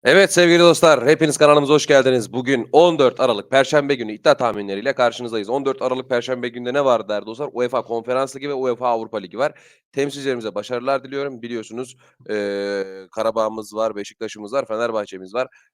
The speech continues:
Bu üç takımımıza da Avrupa maçlarında başarılar diliyoruz. Umarım kazanarak,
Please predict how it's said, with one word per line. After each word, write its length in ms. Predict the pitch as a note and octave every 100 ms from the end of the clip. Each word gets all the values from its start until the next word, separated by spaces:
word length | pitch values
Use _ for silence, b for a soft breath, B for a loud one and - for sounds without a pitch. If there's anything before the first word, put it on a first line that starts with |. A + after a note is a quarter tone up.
| _
Bu 80 | F#2
üç 140 | D#3 -
takımımıza 600 | A#2+ A2+ G2+ G2 G2 G#2+
da 220 | D3 D3 b _ A#2
Avrupa 360 | C#3 D3+ C#3
maçlarında 600 | A2+ C3 - G#2+ G2+ C#3+
başarılar 540 | A#2+ - A#2 A2+ A2+ G#2
diliyoruz. 280 | G2+ B2 B2+
Umarım 400 | D3+ D#3 B2+ F3 b b _ -
kazanarak, 680 | C#3 D3 D3 F3+ B2+ -